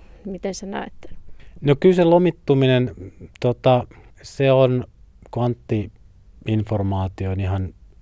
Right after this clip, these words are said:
Speaker 2: ytimessä ja matemaattisesti, teoreettisesti me ymmärretään se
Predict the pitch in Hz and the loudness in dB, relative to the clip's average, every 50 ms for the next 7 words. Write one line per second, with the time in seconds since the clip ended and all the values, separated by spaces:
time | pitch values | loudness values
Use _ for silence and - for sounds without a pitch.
0 | - - - - 110 107 - - 113 104 98 95 92 92 - - - 101 95 92 | -20 -20 -10 -8 -8 -8 -4 -2 -2 -2 0 -2 -4 -6 -6 -8 -6 -6 -4 -2
1 | 95 95 98 - _ - - - - - - _ _ _ - - - - 120 113 | -4 -4 -6 -8 _ -20 -20 -20 -20 -20 -20 _ _ _ -20 -18 -8 -4 0 2
2 | 110 120 127 - 143 139 135 127 127 - - - 120 110 - - 117 110 - - | 4 4 4 2 2 2 2 0 0 -2 -2 -4 -4 -4 -4 -6 -6 -6 -4 -2
3 | 117 117 123 131 127 - - 123 117 - - - 123 117 117 98 - - - - | 0 2 2 2 2 0 -2 -4 -6 -6 -4 -2 0 0 0 -2 -6 -14 -20 -20
4 | _ _ - 107 113 110 - - - - - 104 101 104 110 110 117 117 113 - | _ _ -4 -2 -2 -2 -2 -6 -12 -12 -6 -2 0 0 2 2 2 0 -2 -2
5 | - 117 117 117 120 117 | -2 -2 0 0 0 -2